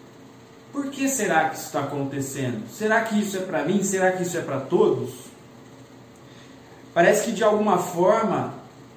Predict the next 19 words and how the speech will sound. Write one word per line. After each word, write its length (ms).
existe 340
uma 240
aversão, 720
né, 140
um 100
combate 880
total 880
à 100
questão 440
do 100
trabalho 560
com 100
carteira 460
assinada, 520
aquele 280
trabalho 480
mais 240
tradicional, 720
de 120